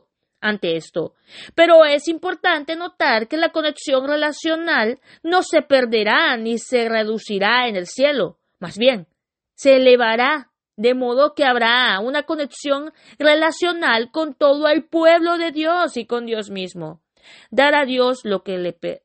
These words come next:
dar a Dios lo que le pertenece significará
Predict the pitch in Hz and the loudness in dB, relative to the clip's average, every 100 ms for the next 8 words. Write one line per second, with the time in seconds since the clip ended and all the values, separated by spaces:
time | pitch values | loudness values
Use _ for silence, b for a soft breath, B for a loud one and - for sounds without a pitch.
0 | _ 226 294 415 427 _ 214 214 214 185 | _ -2 0 0 -4 _ -4 -4 -4 -4
1 | 196 - _ - 214 202 196 185 180 185 | -6 -12 _ -6 -6 -4 -4 -4 -4 -4
2 | 165 - 165 165 160 - 175 - _ _ | -6 -8 -8 -10 -10 -8 -8 -8 _ _
3 | _ _ _ - 226 214 202 208 - 180 | _ _ _ -4 -2 -2 -2 -6 -6 -4
4 | 185 247 180 180 | 0 0 -2 -6